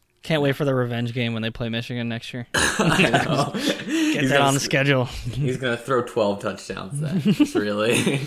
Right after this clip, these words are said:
Speaker 2: <laughs> tear 'em up. Um, in other news, Alabama is Alabama.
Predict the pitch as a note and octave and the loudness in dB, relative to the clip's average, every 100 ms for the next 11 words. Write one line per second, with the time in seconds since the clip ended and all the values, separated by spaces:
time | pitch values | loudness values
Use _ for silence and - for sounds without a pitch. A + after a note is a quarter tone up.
0 | - - A#3 D#4+ D4+ A3 - A2+ G2 F#2+ | -10 -8 -2 0 0 -2 -6 -2 -2 -2
1 | F2+ - - - - - - A2 A2+ A2+ | -6 -10 -20 -20 -20 -20 -4 0 2 0
2 | B2+ D3+ D#3 D3+ C#3+ - A2+ G#2+ A2+ A2+ | 2 2 2 2 2 2 0 2 0 0
3 | A2+ A2+ - G#2 - G#2+ A#2+ D3+ D#3+ D#3 | -2 -2 -4 -6 -4 -2 0 0 0 -2